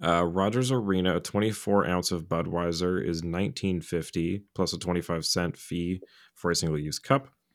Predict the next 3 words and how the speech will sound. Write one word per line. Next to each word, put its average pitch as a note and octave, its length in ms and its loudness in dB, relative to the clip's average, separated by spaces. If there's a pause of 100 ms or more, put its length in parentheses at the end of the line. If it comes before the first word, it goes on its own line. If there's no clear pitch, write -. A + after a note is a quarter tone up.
(240)
totaling, F2 580 2 (840)
um, E2 680 0 (1400)
that G2+ 280 2